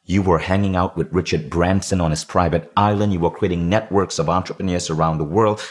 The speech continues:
You were trying to change the way people were thinking about business. And I was fascinated by this article. And I was thinking to myself, "I want to be like this guy.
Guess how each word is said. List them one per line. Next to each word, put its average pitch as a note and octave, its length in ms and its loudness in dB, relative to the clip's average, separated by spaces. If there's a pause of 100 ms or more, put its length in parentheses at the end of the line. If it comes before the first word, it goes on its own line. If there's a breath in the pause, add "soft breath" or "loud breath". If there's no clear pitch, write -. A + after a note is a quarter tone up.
You F#2+ 100 0
were F#2 80 2
trying B2+ 320 0
to B2+ 60 -2
change A2+ 360 -2
the G2+ 80 -4
way F#2+ 160 2
people F#2 320 0
were E2 140 2
thinking G2 360 0
about D#2 400 0
business. G2+ 520 2 (360 loud breath)
And - 80 0
I A#2+ 60 4
was G#2+ 240 0
fascinated D3 720 -4 (300)
by F#2+ 120 4
this F2 260 0
article. B2 380 0
And E2 80 0
I E2+ 60 0
was F2 100 -2
thinking B2+ 300 -6
to G2+ 80 -4
myself, F#2+ 440 0 (460 loud breath)
"I B2 120 0
want D#3 260 0
to F2 80 0
be C3 260 0
like B2 260 -2
this - 200 -6
guy. C#2 320 -2